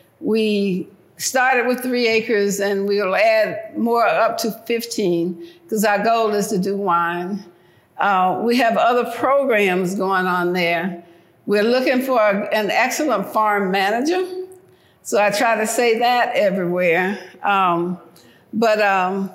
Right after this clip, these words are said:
you know, we're doing the best we can. We do have a little more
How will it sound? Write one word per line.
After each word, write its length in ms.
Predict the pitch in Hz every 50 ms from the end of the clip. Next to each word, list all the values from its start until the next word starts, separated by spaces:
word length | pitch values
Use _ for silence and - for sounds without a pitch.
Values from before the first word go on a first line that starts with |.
| - 311 - 320 -
you 140 | - 240 247
know, 180 | 247 240 233 233
we're 160 | 254 262 262
doing 920 | 240 277 269 277 269 269 269 269 269 269 262 254 247 - - - - - - - _ _ _ _ _ _ - - - _ _ _
the 120 | - 214 214
best 420 | 214 226 233 240 247 - - 262
we 120 | 233 240 -
can. 360 | - 262 233 220 214 214 220
We 100 | 214 214
do 220 | 190 233 254 262
have 240 | 254 262 226 226 202
a 80 | 190 180
little 420 | 190 190 196 226 233 269 339 285
more 340 | 294 254 226 226 214 202 202